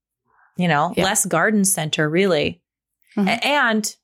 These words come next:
Speaker 1: if this kinda helps to give you some framework, listeners who aren't looking
Speaker 2: Mm-hmm.
Speaker 1: at the video, um, one of Piet's rules is that when he does a garden, it's no less than twenty percent grass. And, like, grasses that once they go to seed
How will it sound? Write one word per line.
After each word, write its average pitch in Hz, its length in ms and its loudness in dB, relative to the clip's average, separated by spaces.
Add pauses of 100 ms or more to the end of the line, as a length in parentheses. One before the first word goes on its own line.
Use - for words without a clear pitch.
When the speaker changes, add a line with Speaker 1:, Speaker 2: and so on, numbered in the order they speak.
(140)
Speaker 1:
if 190 140 -4
this 226 160 -2
kinda 247 200 0
helps 220 220 -2
to 196 80 -4
give 202 100 2
you 190 80 2
some 175 180 -2
framework, 170 600 -2
listeners 226 500 0
who 190 140 0
aren't 165 220 0
looking 202 240 0
Speaker 2:
Mm-hmm. 202 80 0
Speaker 1:
at 214 40 0
the 208 60 -6
video, 240 400 0 (380)
um, 190 480 -2 (460)
one 214 180 0
of 240 140 -4
Piet's 214 360 -2
rules 190 480 2
is 185 140 -2
that 170 260 -4
when 185 100 -2
he 220 220 0
does 208 200 0
a 202 60 0
garden, 175 380 0
it's 170 200 -2
no 190 280 2
less 175 300 -2
than 165 180 0
twenty 160 320 -2
percent - 420 -4
grass. - 580 -2 (920)
And, 202 120 0
like, 190 140 2
grasses 180 500 0
that - 240 -2 (180)
once 165 340 0
they 175 140 0
go 160 180 0
to 165 160 -6
seed 220 420 -2